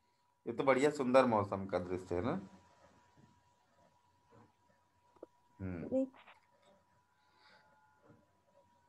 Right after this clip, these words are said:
Speaker 1: तो इसको पूरब की दिशा कैसे मिल गई, ये क्लियर हो गया, कहाँ कहाँ और कब तक। अब frequency जो होती है इनकी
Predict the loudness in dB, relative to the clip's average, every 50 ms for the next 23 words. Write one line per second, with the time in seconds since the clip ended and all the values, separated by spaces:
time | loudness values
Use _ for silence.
0 | _ _ _ _ _ _ _ _ _ _ _ _ _ _ _ _ _ _ _ _
1 | _ _ _ 2 6 8 8 8 8 12 10 10 10 8 4 10 12 12 12 12
2 | 12 8 2 2 2 4 10 10 10 10 10 8 8 8 6 6 6 8 10 10
3 | 10 12 10 10 8 8 4 8 10 10 10 12 10 10 10 12 12 12 12 10
4 | 8 4 4 6 6 8 8 8 8 8 6 8 8 6 6 8 8 8 10 12
5 | 10 10 12 10 8 8 10 8 8 8 8 8 6 8 8 8 8 8 8 8
6 | 6 8 10 12 12 12 12 12 10 10 6 4 6 8 10 10 8 8 6 4
7 | 4 2 2 2 0 -4 -12